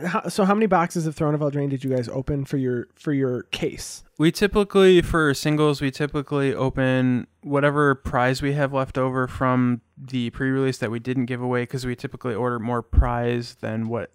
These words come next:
Speaker 2: is generally, um, suggested by your, um, distributor.
Speaker 1: Mm-hmm.
Speaker 2: Um, so we'll, I don't know, maybe three boxes or whatever, and then we'll open up, we try and open up, up to cu-, two cases. That usually gives you at least two play sets of each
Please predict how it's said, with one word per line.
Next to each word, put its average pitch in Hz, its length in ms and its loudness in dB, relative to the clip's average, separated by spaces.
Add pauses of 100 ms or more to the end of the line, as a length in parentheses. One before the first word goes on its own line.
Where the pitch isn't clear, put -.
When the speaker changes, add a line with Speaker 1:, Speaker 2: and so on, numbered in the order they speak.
Speaker 2:
is 117 400 -6 (320)
generally, 127 720 -2
um, 110 580 -12 (840)
suggested 135 560 -2
by 120 280 0
your, 113 540 -6
um, 101 540 -12
distributor. 165 720 -4 (120)
Speaker 1:
Mm-hmm. 160 460 -8
Speaker 2:
Um, 131 200 2
so 151 140 -2
we'll, 135 360 0 (400)
I 127 140 -4
don't 117 120 -2
know, 113 120 -4
maybe 117 360 -4
three 120 300 -10
boxes 110 460 -12
or 117 40 -6
whatever, 113 300 -4
and 127 100 0
then 135 120 4
we'll 123 100 2
open 127 300 0
up, 117 160 -4 (420)
we 147 180 2
try 185 200 2
and 180 100 4
open 143 240 4
up, 127 240 0
up - 140 -2
to 110 100 -8
cu-, 113 200 -8
two 127 220 -8
cases. 113 540 -10 (300)
That 143 100 0
usually 151 300 2
gives 135 260 0
you 127 240 0
at 117 80 0
least 123 220 -4
two 135 100 -6
play 120 220 -4
sets - 260 -8
of 110 140 -10
each - 440 -8